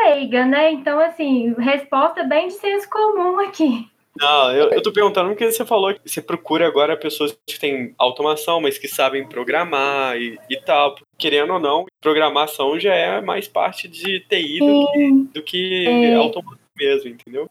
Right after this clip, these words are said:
Speaker 1: Eu acho que a parte de T I, né, nós temos cursos de T I que são mais curtos, né, esses tecnólogos de dois anos que vão atender bem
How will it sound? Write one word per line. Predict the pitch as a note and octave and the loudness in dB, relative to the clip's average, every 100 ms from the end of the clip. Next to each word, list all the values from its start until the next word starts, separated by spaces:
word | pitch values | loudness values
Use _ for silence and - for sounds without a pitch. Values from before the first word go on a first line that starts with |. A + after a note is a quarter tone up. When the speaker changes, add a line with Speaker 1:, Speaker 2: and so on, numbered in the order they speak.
| - | -8
Speaker 1:
Eu | B3+ A#3+ | -2 0
acho | B3 C4+ - | 0 -4 -6
que | D4+ D4 C#4 B3 - - | -4 -2 -2 -4 -6 -14
a | - | -6
parte | C4+ E4+ - G4+ | -2 -2 -2 -4
de | E4+ | -2
T | C#4+ | 0
I, | B3 D4+ | 2 2
né, | D4 | 2
nós | B3+ C4 | 2 0
temos | C4 D4 D4+ | 0 -4 -4
cursos | - D4+ F4 - F4 C#4+ | -6 -4 -4 -4 -2 0
de | A#3 B3 | 0 -2
T | - A3+ A3+ | 0 0 2
I | D4+ D4 G#3+ - _ _ - | 2 0 -2 -6 _ _ -16
que | E4+ | -4
são | C#4+ | 0
mais | C#4 D#4+ G4+ | 0 0 -2
curtos, | - E4 E4 D#4 C4+ C4+ | -6 -2 0 0 -2 -2
né, | C4+ C4+ | 0 0
esses | C4 C4 | -2 -2
tecnólogos | B3+ B3+ C4+ C4+ C#4+ C#4 B3 B3 | -4 -2 0 2 2 0 2 2
de | B3 | 2
dois | A#3+ A#3+ A#3+ | 2 2 2
anos | B3 C4+ C#4+ C#4 | 0 0 -2 -4
que | C4 | 0
vão | C4+ F4+ | 0 0
atender | G#4 G#4 E4+ C#4 B3 | -2 -2 0 2 2
bem | G#3+ A3+ A#3+ | 2 2 0